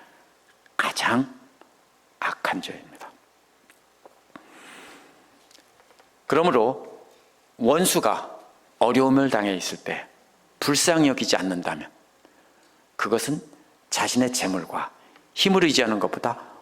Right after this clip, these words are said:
훨씬 큰 죄라는 것이 오늘 말씀의 핵심 메시지입니다. 예수께서 말씀하신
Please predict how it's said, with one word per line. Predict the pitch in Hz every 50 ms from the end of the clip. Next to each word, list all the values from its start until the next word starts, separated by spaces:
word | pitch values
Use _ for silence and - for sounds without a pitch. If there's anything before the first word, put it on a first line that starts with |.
| - _ _ _ - - - -
훨씬 | 190 202 - - - 202 196 190 - - - _ _ _ -
큰 | - - 196 190
죄라는 | 175 190 147 - 110 98 92 87
것이 | 87 - - - 120 - - - - _ -
오늘 | - 101 104 113 120
말씀의 | 113 104 90 - - 110 104 107 113 113 - - - _ -
핵심 | - 196 - - - - - 143 123
메시지입니다. | 123 117 - - 98 - - - - 76 80 - - - - - - - - - - - - - - - - -
예수께서 | 151 170 180 180 180 - 190 165 - 175
말씀하신 | 156 131 117 120 - 131 117 110 - 139 151